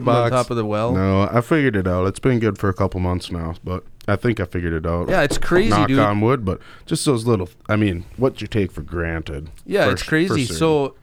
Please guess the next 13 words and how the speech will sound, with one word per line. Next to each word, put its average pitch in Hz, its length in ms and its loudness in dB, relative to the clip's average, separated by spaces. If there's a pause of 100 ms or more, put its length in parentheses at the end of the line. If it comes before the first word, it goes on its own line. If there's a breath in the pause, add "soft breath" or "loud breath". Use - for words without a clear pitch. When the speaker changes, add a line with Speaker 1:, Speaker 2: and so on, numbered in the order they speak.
(140)
Speaker 1:
yeah, 175 220 -2
I, 123 180 2
like 147 220 0
I 143 60 2
s-, - 140 -6
I've 143 160 2
always 175 220 2
tried 160 200 0
to 143 80 0
use 135 200 0
that 139 160 0
perspective, 117 600 -4
like, 117 320 -6